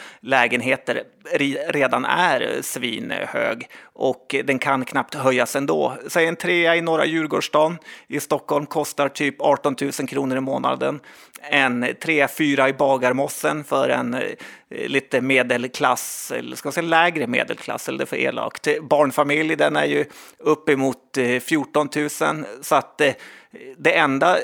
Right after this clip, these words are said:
det hyrestaket egentligen, eh, spelar någon roll är ju Stockholms innerstad. Och, eh, där skulle man ju faktiskt kunna dubbla eller trippla hyrorna utan konstigheter. Eh, och det är därför ett förstahandskontrakt i Stockholms innerstad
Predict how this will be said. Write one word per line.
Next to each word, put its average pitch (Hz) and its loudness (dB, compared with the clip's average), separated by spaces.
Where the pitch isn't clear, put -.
det 147 4
hyrestaket 139 0
egentligen, 123 -2
eh, - -4
spelar 127 0
någon 135 0
roll 147 0
är 131 2
ju 127 0
Stockholms 135 -2
innerstad. 143 0
Och, - 0
eh, 139 0
där 170 4
skulle 135 2
man 131 2
ju 127 2
faktiskt - -4
kunna 131 0
dubbla 127 0
eller 123 0
trippla 160 -2
hyrorna 120 -4
utan 131 -4
konstigheter. 131 -2
Eh, 120 -8
och 147 0
det 156 0
är 139 -4
därför 131 0
ett 127 -2
förstahandskontrakt 131 -4
i 156 0
Stockholms 135 -4
innerstad 135 -2